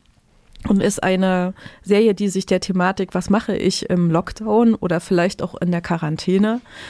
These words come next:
zu Hause und mir fällt die Decke auf den Kopf und wir beobachten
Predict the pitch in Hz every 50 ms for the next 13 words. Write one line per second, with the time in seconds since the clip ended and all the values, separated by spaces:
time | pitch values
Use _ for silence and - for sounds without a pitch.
0 | - - - - - - - 180 - 190 175 196 233 226 240 240 226 - 180 180
1 | 185 180 - - 180 185 185 180 - 185 180 190 - 175 - 151 180 - 247 196
2 | - - 220 - - 214 214 - - 220 233 - - - - 190 180 180 185 175
3 | - - - 190 202 190 190 - - - 185 185 180 185 190